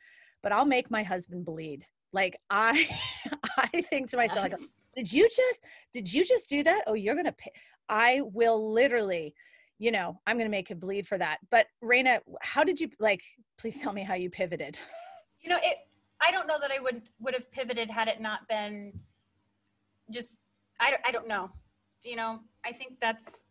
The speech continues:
Speaker 2: I hate that. People are like, "How'd you do?" And I'm like, "I don't know." <laughs> I just did. It was a conscious choice. And I think because I had literally just, like, read a book prior to that saying, like, you know, it was about, cho-, and about gratitude. We talk about gratitude diaries all the time and, like, choosing the silver lining and choosing the higher thoughts. And I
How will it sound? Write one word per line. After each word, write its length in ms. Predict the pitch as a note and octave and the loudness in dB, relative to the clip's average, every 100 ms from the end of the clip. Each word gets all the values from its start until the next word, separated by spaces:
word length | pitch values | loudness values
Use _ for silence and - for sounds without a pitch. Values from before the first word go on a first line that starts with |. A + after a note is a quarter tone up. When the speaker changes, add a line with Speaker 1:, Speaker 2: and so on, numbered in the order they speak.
| _ | _
Speaker 2:
I 80 | B3 | -8
hate 300 | A3+ F4 F4+ | -6 -8 -4
that. 240 | F#4+ G#4 A4 _ | 0 0 -4 _
People 180 | C#4 C#4+ | -10 -6
are 80 | C#4 | -6
like, 140 | C#4 | -2
"How'd 200 | G4 A4 | -2 -2
you 60 | G4+ | -2
do?" 80 | E4 | -2
And 100 | D#4 | 0
I'm 80 | D4 | 0
like, 200 | C4+ A#3+ | 0 0
"I 60 | |
don't 120 | B3+ | 2
know." 160 | C4+ B3 - - B3 - G4+ | 2 0 -4 -2 2 4 4
<laughs> 40 | |
I 100 | - | 2
just 220 | B3 C4+ C4+ | -2 -2 4
did. 120 | C4 | 4
It 80 | B3 | 4
was 100 | B3 | 0
a 40 | |
conscious 760 | - - B3+ C4 C4 C#4+ C#4+ - - - - _ - | -6 0 2 2 -2 -6 -6 -10 -16 -20 -20 _ -2
choice. 360 | F4 C4 G#3 | 4 4 2
And 100 | B3 | 2
I 60 | B3 | 0
think 360 | B3+ D4 D#4+ - | 0 -6 -6 -8
because 560 | C4 - - A#3 B3 - | -10 -2 2 4 4 2
I 100 | A#3 | 2
had 200 | A3+ A3+ | 2 0
literally 480 | A3+ A#3 B3 A3+ F#3+ | 0 2 2 0 -2
just, 320 | F#3+ - - | -10 -18 -18
like, 160 | F#3+ _ | -20 _
read 220 | F#3 G3+ G3 | -8 -6 -6
a 60 | |
book 320 | - F#3+ G#3+ - _ _ | -8 -8 -8 -12 _ _
prior 420 | - A#3 G3 G#3 | 0 4 4 4
to 100 | A3 | 2
that 340 | A3 A3 A#3 - | 6 6 6 2
saying, 420 | G#3+ G3+ G#3 G#3 | 2 4 2 0
like, 360 | G3 F#3 F#3 - - - - | -2 -2 -6 -18 -20 -20 -8
you 60 | G#3+ | -4
know, 60 | |
it 40 | G3 | -2
was 80 | G3+ | 4
about, 220 | F#3+ - | 4 4
cho-, 140 | - | -2
and 160 | G#3+ A#3 | -2 0
about 320 | A3 B3 A#3+ | 2 2 4
gratitude. 480 | C#4 C#4 B3 G#3+ F#3 | 6 4 4 -4 -10
We 80 | F#3+ | -6
talk 200 | G3 G3 | -6 -4
about 180 | G3+ G#3 | -4 -2
gratitude 360 | G#3+ G#3+ G#3 | -2 -4 -4
diaries 380 | G3 F#3+ G3 F#3 | -2 -2 -4 -4
all 100 | F#3+ | -4
the 80 | F#3+ | -4
time 220 | F#3+ F#3+ | -6 -4
and, 80 | F#3+ | -6
like, 160 | F3+ - | -8 -12
choosing 280 | E3 F#3+ | -14 -10
the 100 | G#3 | -8
silver 300 | G#3+ A#3+ C4 | 0 0 2
lining 340 | D4+ D#4+ B3 G3+ | 2 2 2 -4
and 100 | G3 | -8
choosing 300 | G#3 A3 A3+ | -12 -10 -4
the 80 | A#3+ | 0
higher 280 | A#3+ C4 | 0 -2
thoughts. 380 | C4+ F4 - - | 0 2 2 0
And 80 | A#3+ | -2
I 200 | A3+ | -2